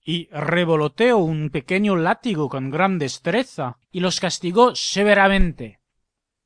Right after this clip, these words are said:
Cuando salieron, sollozando de la casa, los perritos dijeron al campesino:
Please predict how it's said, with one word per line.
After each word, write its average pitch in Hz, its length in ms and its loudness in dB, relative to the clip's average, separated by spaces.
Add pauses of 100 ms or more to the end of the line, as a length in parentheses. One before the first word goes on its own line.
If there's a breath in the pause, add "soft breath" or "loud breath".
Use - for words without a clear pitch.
(400)
Cuando 180 300 -6
salieron, 143 800 -8 (180)
sollozando 170 1120 -6
de 180 120 -4
la 175 100 -6
casa, 175 580 -12 (600)
los 165 240 -6
perritos 190 760 -6
dijeron 139 460 -8
al 127 140 -6
campesino: 113 840 -12